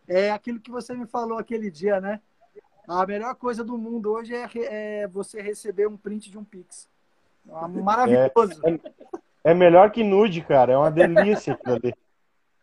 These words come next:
Speaker 1: Ó, mano,
Speaker 2: E
Speaker 1: que pra você. Ô, que delícia.
Speaker 2: <laughs> Cara, perguntar um pouquinho do, dos gurizes aí, cara. O,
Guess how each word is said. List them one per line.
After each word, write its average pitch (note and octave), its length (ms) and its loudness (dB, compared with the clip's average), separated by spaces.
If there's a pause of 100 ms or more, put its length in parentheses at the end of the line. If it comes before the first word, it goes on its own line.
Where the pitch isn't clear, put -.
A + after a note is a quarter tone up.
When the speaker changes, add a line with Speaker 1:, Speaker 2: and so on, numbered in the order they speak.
(360)
Speaker 1:
Ó, C4 180 -12
mano, B3+ 260 -6
Speaker 2:
E F#3 560 4
Speaker 1:
que - 60 -12
pra C4 140 -4
você. G#3+ 440 -10
Ô, G3+ 220 -12
que F3 120 -20
delícia. C#3 540 -20 (1000)
Speaker 2:
<laughs> - 1300 0
Cara, G#3+ 340 8 (1040)
perguntar A3+ 380 6
um A#3+ 80 6
pouquinho A3+ 400 2
do, G3+ 300 2
dos E3 240 -2
gurizes E3 540 0
aí, D3 220 2
cara. B2 360 4
O, C3 640 0